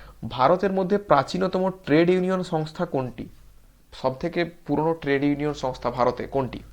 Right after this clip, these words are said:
সঠিক উত্তর হলো আইএনটিসিইউ, আইএনটিইউসি, ইউসি, ইউসি। এটার নাম কি?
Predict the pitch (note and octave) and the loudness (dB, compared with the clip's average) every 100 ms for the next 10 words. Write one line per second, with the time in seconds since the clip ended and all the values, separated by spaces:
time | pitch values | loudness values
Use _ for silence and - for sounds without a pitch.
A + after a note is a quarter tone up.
0 | - - - - - - - - - - | -20 -20 -20 -20 -20 -20 -20 -20 -20 -20
1 | - - _ _ _ _ _ - _ - | -20 -20 _ _ _ _ _ -20 _ -20
2 | - - - - - - - - - C3+ | -20 -20 -20 -20 -20 -20 -20 -20 -6 0
3 | D#3+ C#3+ C#3+ - C#3 C#3 C#3 D#3 - B2 | 2 2 0 0 0 2 2 0 0 4
4 | C3 C#3+ D3 B2+ B2 - - - - - | 4 4 2 -4 -4 -6 -8 -10 -12 -18
5 | - - - - A2+ A#2 B2 C#3+ - - | -20 -20 -16 0 2 2 0 -4 -6 -18
6 | - - - A#2+ B2 C#3+ F3 - - - | -20 -10 -4 -4 -4 -6 -10 -16 -20 -20
7 | _ - - - A#2+ B2 C3+ E3 - - | _ -20 -20 -8 -4 -2 -2 -6 -12 -20
8 | - - - - - _ - - - - | -20 -20 -20 -20 -20 _ -20 -20 -20 -20
9 | - _ _ - - - - - - - | -20 _ _ -20 -20 -20 -20 -20 -20 -4
10 | B2+ D3 D3+ - - - - _ - B2+ | -2 -2 -6 -10 -12 -12 -20 _ -4 -2
11 | D#3 G#3+ A3 _ - - - - - - | -2 -4 -12 _ -20 -20 -18 -14 -12 -12
12 | - _ - - - - - - - - | -16 _ -20 -20 -20 -20 -20 -20 -20 -20
13 | - - - - - - - C#3+ C#3 D3+ | -20 -20 -20 -20 -18 -18 -6 -2 2 2
14 | D#3 G#3 B3 | 2 -2 -2